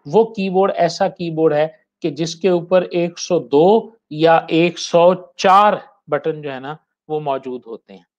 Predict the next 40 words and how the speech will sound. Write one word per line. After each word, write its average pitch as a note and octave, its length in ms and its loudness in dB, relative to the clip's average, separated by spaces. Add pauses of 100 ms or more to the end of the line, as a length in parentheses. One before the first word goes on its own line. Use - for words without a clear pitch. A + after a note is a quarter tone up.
(440)
उस F#3+ 140 -8
कीबोर्ड G#3 520 0
की A3 120 0
आज G3 200 4
हम F#3+ 140 -6
तफसील F3+ 440 -4
भी F#3+ 140 -10
देखेंगे F#3 460 -4
जी F3+ 120 -8
थोड़ी E3 300 -4
सी, E3 180 -8
और D#3 180 -6
ये D3+ 160 -2
हमारी D#3 320 0
आखिरी D#3 340 0
स्लाइड D#3 380 0
है D#3 140 -2 (340)
जिसको D#3 320 -4
हम D#3+ 160 0
डिस्कस D3 340 -4
करेंगे F3+ 380 0
जी, F3 100 -6
ठीक - 480 -10
है। D#3 120 0
ये D#3+ 160 -2
वाली E3 260 2
हमारी D3+ 300 -4
स्लाइड D#3 360 -2
है E3+ 80 0
जी, E3+ 100 -6
लास्ट D#3 380 0
वन, D#3+ 180 -2 (460)
इसको D3+ 240 -8
मैं D#3 140 -4
थोड़ा E3 240 2
सा D#3+ 180 -4
स्मॉल D#3 380 -2
कर E3+ 180 0
लेता E3+ 320 -2
हूँ। E3+ 160 -8